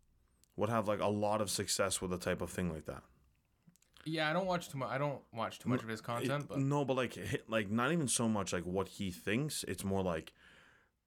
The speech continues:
Speaker 1: what his business stands for and, like,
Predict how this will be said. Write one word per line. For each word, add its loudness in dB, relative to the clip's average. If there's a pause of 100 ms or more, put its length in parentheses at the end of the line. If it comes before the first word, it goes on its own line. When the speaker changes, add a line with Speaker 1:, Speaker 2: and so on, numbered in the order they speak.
(180)
Speaker 1:
what 0
his 2
business 2
stands 0
for 0
and, 0
like, -2